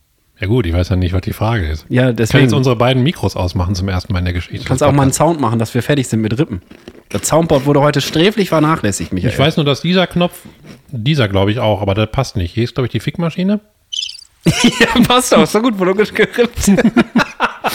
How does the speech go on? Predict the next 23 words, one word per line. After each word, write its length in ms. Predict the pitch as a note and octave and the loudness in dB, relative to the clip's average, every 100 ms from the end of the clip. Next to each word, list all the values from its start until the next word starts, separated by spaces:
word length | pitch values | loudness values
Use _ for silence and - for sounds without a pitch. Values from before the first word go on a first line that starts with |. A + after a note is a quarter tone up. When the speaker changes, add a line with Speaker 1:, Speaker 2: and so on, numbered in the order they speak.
| - - - - - | -6 -12 -14 -16 -4
Speaker 1:
Ja, 100 | G#2 | 0
so, 240 | G2+ C#3 D3 | 2 2 2
also 220 | A2 A2 G#2 | -2 -2 -2
jetzt 320 | B2 A2 G#2+ | -2 -2 0
richtig 300 | E3+ D#3 G#2+ | 0 0 -2
weggerippt, 480 | B2 E3 C3 - - | 0 2 2 0 -4
finde 220 | B2 G2 | 0 2
ich, 40 | |
Speaker 2:
Nein. 380 | G#2 G#2 A#2+ C3+ | 2 4 4 4
Speaker 1:
hab 80 | G#2 | 2
ich 60 | F#2+ | 2
ja 80 | |
nicht. 200 | G2 A2+ | 0 -2
Ich 40 | - | -2
hab 80 | G#2 | 0
Speaker 2:
Es 60 | |
Speaker 1:
das, 120 | C3+ | 2
Speaker 2:
war 120 | F3 E3+ | 2 0
okay. 280 | - D#3 D3 | 0 2 2
Speaker 1:
ich 40 | |
sag 120 | C#3+ D#3 | 2 2
mal, 100 | B2+ | 2
medienpsychologisch 2000 | B2 D3 F#3 D#3 C#3 B2+ - _ _ _ _ - F#3 E3+ C3+ C3+ D#3 D#3+ D3+ - | 2 2 2 2 0 -2 -6 _ _ _ _ -4 -2 2 2 4 4 2 0 -4